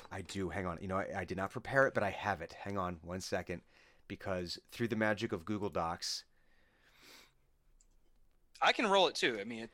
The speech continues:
Speaker 2: you don't have to.
Speaker 1: Well, I know. I went, uh, where is it?
Speaker 2: Okay.
Speaker 1: Shoot. You sent this to me.
Speaker 2: I did.
Speaker 1: Where? Oh no, where is it?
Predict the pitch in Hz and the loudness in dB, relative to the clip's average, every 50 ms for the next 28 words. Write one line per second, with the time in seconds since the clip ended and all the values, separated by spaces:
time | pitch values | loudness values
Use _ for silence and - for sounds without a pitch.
0 | - - - 135 135 - 135 131 - 135 135 135 - - 117 104 - _ _ _ | -16 -12 -8 -6 -4 -4 -4 -2 2 2 2 0 0 -4 -6 -6 -6 _ _ _
1 | - 135 131 135 135 147 147 110 113 117 127 - - - - - 107 - - 120 | 10 10 10 12 12 10 10 10 10 8 8 6 4 -2 -6 -6 -4 -4 -2 -2
2 | 127 143 160 135 101 - - - - - - - - - - - - _ _ _ | 0 0 -2 -4 -4 -8 -6 -6 -4 -4 -2 -2 -2 -4 -4 -10 -14 _ _ _
3 | _ _ - _ - - - - - - - _ - - 123 131 - - 180 185 | _ _ -20 _ -20 -20 -20 -20 -20 -20 -20 _ -8 -4 -2 0 6 8 8 8
4 | 175 160 - - - 101 87 85 87 104 - - - _ _ - - _ _ _ | 6 2 -2 -2 -4 -4 -4 -6 -6 -8 -10 -16 -20 _ _ -20 -20 _ _ _
5 | _ _ _ _ - 113 110 120 151 139 - - - _ _ _ _ _ _ _ | _ _ _ _ -8 -2 2 4 4 4 2 -2 -14 _ _ _ _ _ _ _
6 | _ _ _ _ _ _ _ _ _ _ _ _ _ _ 98 92 95 104 131 147 | _ _ _ _ _ _ _ _ _ _ _ _ _ _ -6 -4 -2 0 0 -2
7 | - - _ _ _ _ - 80 80 80 80 80 78 82 98 113 110 90 80 78 | -4 -6 _ _ _ _ -12 -10 -8 -8 -8 -6 -6 -4 -4 -4 -4 -4 -6 -6
8 | - 90 104 123 127 117 90 | -6 -6 -6 -6 -6 -8 -10